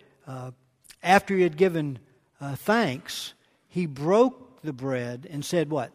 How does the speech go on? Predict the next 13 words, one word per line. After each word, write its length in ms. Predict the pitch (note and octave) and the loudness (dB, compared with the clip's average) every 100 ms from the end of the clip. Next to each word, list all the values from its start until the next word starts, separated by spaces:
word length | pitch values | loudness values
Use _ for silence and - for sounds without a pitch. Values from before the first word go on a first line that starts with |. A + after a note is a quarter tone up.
| - | -2
"This 320 | D#3+ F#3 - | 2 2 0
is 380 | F3+ E3 D#3+ D3 | 0 0 -2 -2
my," 640 | D#3 D#3+ D#3+ D#3 D3 B2+ _ _ _ _ _ _ _ _ _ - | -2 -2 -2 -2 -4 -8 _ _ _ _ _ _ _ _ _ -14
what? 220 | C#3 B2+ _ _ _ _ _ _ | -14 -14 _ _ _ _ _ _
"Body 640 | D#3 A#2+ D3 C#3 A2+ G2+ _ _ _ _ _ _ _ _ D3 | -16 -6 -4 -4 -6 -14 _ _ _ _ _ _ _ _ -16
given 600 | A#2+ E3+ E3 B2 A2+ A#2+ A2+ _ _ _ _ _ | 2 2 2 -4 -10 -12 -18 _ _ _ _ _
for 260 | - D#3+ D3+ | -6 -4 -2
you." 320 | E3 B2+ F#2+ _ _ _ _ _ _ | -4 -8 -12 _ _ _ _ _ _
He 320 | F3 G3+ G#3 | 0 2 2
who 200 | F#3+ F#3+ | 2 0
knew 360 | F#3+ F#3 D#3 - - | 2 0 -2 -8 -8
no 320 | D#3 G3 A#3+ | 0 4 4
sin 640 | - - C#3+ B2 B2+ D3+ | 2 -4 -4 -4 -8 -12